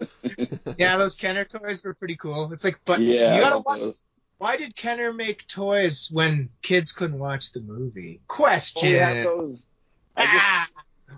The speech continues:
Speaker 2: I just did a little mini episode podcast with Patrick and another Mike,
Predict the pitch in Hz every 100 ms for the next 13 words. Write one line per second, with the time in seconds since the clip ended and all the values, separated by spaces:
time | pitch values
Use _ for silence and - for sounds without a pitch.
0 | - _ 135 139 165 165 151 160 156 143
1 | 143 143 139 151 139 113 139 113 110 107
2 | - - 113 107 120 113 107 - 113 -
3 | 117 120 110 117 151 123 113 113 -